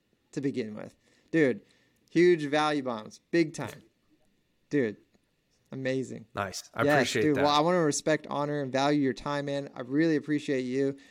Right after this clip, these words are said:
Speaker 1: For the contractors listening in right now, I'm sure the wheels are turning. The juice is flowing. So just audit yourself, take action. Don't sit on it. Don't sleep on it. Take some action. So, dude, Buzz, thank you so much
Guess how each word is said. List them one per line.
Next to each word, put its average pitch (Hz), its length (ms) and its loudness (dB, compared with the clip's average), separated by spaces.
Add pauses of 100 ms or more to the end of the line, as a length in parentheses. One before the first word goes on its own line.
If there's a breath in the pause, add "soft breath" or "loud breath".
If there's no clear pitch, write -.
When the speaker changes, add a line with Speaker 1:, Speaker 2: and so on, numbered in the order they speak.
(160 loud breath)
Speaker 1:
For 151 100 2
the 143 80 6
contractors 156 680 -2
listening 143 340 -4
in 135 100 -4
right 127 160 -2
now, 135 180 0
I'm 135 80 0
sure 165 200 0
the 147 80 2
wheels 156 280 8
are 143 80 2
turning. 160 560 2 (200 soft breath)
The 147 80 -2
juice 160 320 2
is 139 100 -6
flowing. 165 560 6
So 147 140 -2
just 151 260 -2 (260 soft breath)
audit 180 300 4
yourself, 156 480 4
take 190 300 4
action. 139 480 0
Don't 147 300 -2
sit 175 280 0
on 160 180 0
it. 156 220 -4
Don't 151 180 -2
sleep 185 360 0
on 143 200 2
it. 135 220 -2 (400 soft breath)
Take 139 180 -2
some 139 140 -8
action. 120 460 -6 (260 soft breath)
So, 135 200 -2
dude, 131 320 2 (120)
Buzz, 135 320 2
thank 147 220 -4
you 156 40 -4
so 156 260 -2
much 143 340 -2